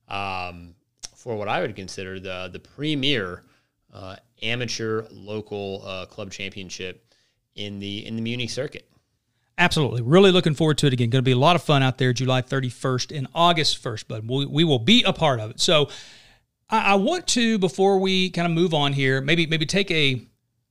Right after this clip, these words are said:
Speaker 2: quick look back at the majors that were this year, right? We talked about Justin Thomas obviously winning the Players' Championship in March, but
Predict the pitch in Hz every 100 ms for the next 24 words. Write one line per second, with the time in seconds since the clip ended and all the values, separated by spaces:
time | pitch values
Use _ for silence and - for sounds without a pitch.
0 | _ _ - 277 - - 180 190 - 160
1 | 156 156 - 160 - 139 135 147 156 160
2 | 147 147 131 127 123 120 120 120 117 107
3 | 117 127 175 185 170 165 170 _ - 160
4 | 151 156 143 139 - - 139 143 139 139
5 | 143 143 135 131 123 - _ - 190 196
6 | 180 - 185 170 165 151 - 151 - 135
7 | 131 131 135 135 - 156 143 139